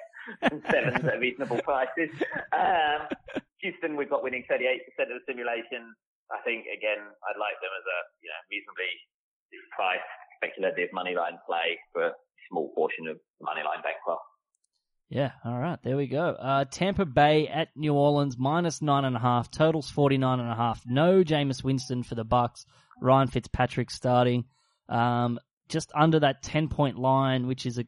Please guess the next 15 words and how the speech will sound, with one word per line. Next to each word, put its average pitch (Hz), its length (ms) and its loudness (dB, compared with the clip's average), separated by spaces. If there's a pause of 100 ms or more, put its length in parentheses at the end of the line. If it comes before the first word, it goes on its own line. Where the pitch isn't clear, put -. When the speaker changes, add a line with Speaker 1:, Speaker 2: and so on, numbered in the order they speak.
Speaker 2:
a, 127 200 -12
you 151 80 -6
know, 127 120 0
a - 20 -2
key 135 240 -2
number. 127 220 2
We 123 80 2
just 127 160 -8
talked 131 200 0
about 117 160 -2
a 113 40 -6
touchdown 120 520 -2
there. 117 260 0 (420)
Um, 120 400 0
New, 143 260 4